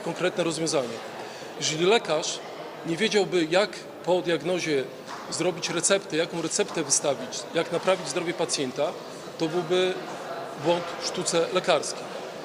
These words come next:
Natomiast jeżeli politycy przez dwadzieścia lat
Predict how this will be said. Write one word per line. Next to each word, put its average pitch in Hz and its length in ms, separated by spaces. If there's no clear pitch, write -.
Natomiast 175 340
jeżeli 196 360
politycy 190 680
przez 156 300
dwadzieścia 170 440
lat 131 200